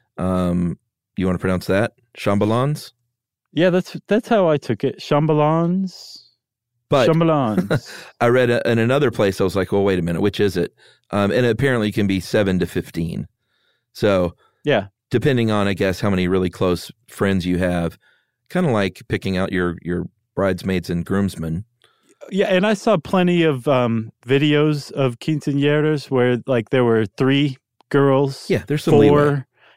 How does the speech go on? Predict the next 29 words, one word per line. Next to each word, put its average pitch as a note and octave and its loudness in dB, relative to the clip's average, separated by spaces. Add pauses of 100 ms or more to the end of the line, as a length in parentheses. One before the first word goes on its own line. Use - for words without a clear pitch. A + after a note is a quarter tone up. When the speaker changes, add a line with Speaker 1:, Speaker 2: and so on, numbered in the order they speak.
(120)
Speaker 2:
Yeah, D#3 2 (460)
but D#3 4
I D#3 4
think G3+ 0
under E3 2
strict - -4
tr-, - -18 (140)
tradition C#3 0
of A#2 0
the A#2 -2
quinceañera, B2 0
you B2 2
would B2+ 2
have B2 -2 (300)
fourteen F3 0
girls C3+ 0 (380)
and B2+ 0
fifteen D3+ 0
dudes. A2 -2 (320)
You G#2+ -6
got A#2+ 0
fourteen F3 0
damas, D3 0 (240)
fifteen F3 0
chambelanes, C#3+ 0 (260)
and C3 2
then C3 4
Speaker 1:
<laughs> C3 0
Speaker 2:
one, E3+ 4